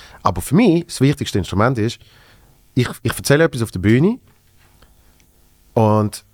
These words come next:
Speaker 2: das funktioniert, dann ist das Wichtigste, dass ich nachher noch weiss, was habe ich erzählt, dass es funktioniert hat. Und wenn nicht einmal mein, mein, mein, äh,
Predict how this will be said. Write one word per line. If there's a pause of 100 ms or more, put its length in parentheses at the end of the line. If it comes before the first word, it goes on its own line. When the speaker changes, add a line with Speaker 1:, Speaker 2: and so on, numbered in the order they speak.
(320)
Speaker 2:
das
funktioniert, (720)
dann
ist
das
Wichtigste,
dass
ich
nachher
noch
weiss,
was
habe
ich
erzählt,
dass
es
funktioniert
hat. (680)
Und
wenn (100)
nicht
einmal
mein,
mein,
mein,
äh,